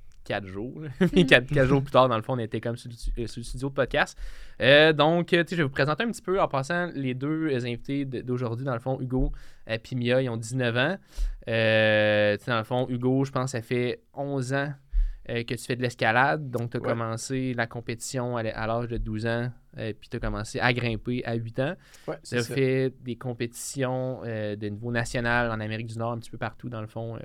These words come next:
Speaker 1: pour, euh, pour l'escalade. Puis, euh, les deux, en ce moment, vous terminez vos sciences naturelles, euh, au cégep, euh, de Sainte-Foy.
Speaker 3: Exactement.
Speaker 2: Mm.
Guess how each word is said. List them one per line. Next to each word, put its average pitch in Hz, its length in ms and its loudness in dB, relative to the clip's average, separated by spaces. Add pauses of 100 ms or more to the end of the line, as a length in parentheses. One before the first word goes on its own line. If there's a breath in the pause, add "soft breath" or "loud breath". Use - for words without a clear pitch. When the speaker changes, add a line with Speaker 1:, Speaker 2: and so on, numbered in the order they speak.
(120)
Speaker 1:
pour, 110 200 -8
euh, 101 60 -6
pour - 180 -6
l'escalade. 131 600 2 (420 loud breath)
Puis, 151 360 6
euh, 127 220 10
les 123 160 2
deux, 135 240 2
en 120 120 4
ce 120 120 -4
moment, 123 160 2
vous 113 80 -6
terminez 117 380 -2
vos 107 180 -6
sciences - 400 -10
naturelles, 117 720 -8
euh, 117 240 -12
au - 280 -4
cégep, 117 440 -4 (160)
euh, 101 220 -10 (260)
de 120 220 -8
Sainte-Foy. 123 600 -6 (180)
Speaker 3:
Exactement. 127 680 -4
Speaker 2:
Mm. 247 60 -8